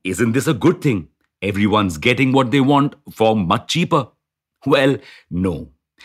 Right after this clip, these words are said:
In twenty twenty, when the pandemic hit the world,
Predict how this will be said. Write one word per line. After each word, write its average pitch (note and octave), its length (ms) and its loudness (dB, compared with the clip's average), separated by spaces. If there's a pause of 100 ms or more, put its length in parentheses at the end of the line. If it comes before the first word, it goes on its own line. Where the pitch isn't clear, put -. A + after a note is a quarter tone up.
(120)
In B2 200 2
twenty C#3 360 0
twenty, C3 440 -4 (120)
when G#2+ 160 0
the G2 80 0
pandemic B2+ 640 -4
hit A#2 200 -4
the G#2+ 80 -2
world, C3+ 380 2